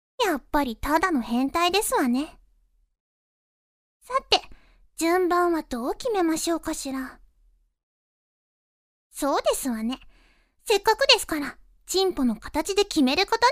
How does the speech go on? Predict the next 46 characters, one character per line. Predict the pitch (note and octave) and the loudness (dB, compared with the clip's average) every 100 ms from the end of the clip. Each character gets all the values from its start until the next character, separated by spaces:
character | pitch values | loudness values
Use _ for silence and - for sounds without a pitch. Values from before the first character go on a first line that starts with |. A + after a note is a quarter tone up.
| D5 | 2
に | |
い | B3+ | 0
た | D4+ | -2
し | F4 | 0
ま | F4 | 0
し | F4 | 0
ょ | F#4+ | -2
う。 | - - - _ _ _ _ _ _ _ _ _ _ _ _ - | -2 -12 -20 _ _ _ _ _ _ _ _ _ _ _ _ 2
え | G4 F#4+ F4+ F4 E4+ E4 E4 D#4 | 4 4 2 0 0 -2 -2 -4
ー | |
っ | - _ - | -6 _ -6
と。 | F#4 F#4 D#4 B3+ A3+ - - _ _ _ _ _ _ _ _ _ _ _ _ _ _ _ _ - | -2 0 -2 -4 -10 -18 -20 _ _ _ _ _ _ _ _ _ _ _ _ _ _ _ _ -4
<laughs> | G#4+ G4 - _ - - - _ _ - | -4 -6 -14 _ -20 -20 -20 _ _ -6
決 | D4+ C#4+ | -2 6
ま | D#4+ | 6
り | D#4+ | 6
ま | E4 D#4+ | 0 -4
し | - | -8
た。 | - | -10
ま | B3 - _ _ _ _ _ _ _ _ _ _ G4+ A#4+ | -14 -18 _ _ _ _ _ _ _ _ _ _ 4 6
ず | A#4+ | 6
は | G4+ | 6
真 | C#4+ C4 F4 | 6 4 4
ん | |
中 | G4+ G4+ G4+ | 2 2 2
に | G4 | 2
い | |
る | F#4+ - | 0 0
あ | E4 | 4
な | F#4+ | 4
た | G#4 | 4
に | B3+ | 0
決 | - C#4+ | 0 4
ま | D4+ | 6
り | F4 | 6
で | F#4 | 4
す | F4 D4 | 0 -2
わ。 | A3+ C#4+ - _ _ _ _ _ _ _ | -4 -10 -16 _ _ _ _ _ _ _
そ | - C5 F4 | 0 2 2
う。 | - - _ _ _ _ _ _ _ _ | -2 -16 _ _ _ _ _ _ _ _
あ | F#4+ | 4
な | G#4 | 6
た | G#4+ | 6
で | D#4+ | 2
す | C#4 C4 | -2 -2
わ。 | D4+ | -2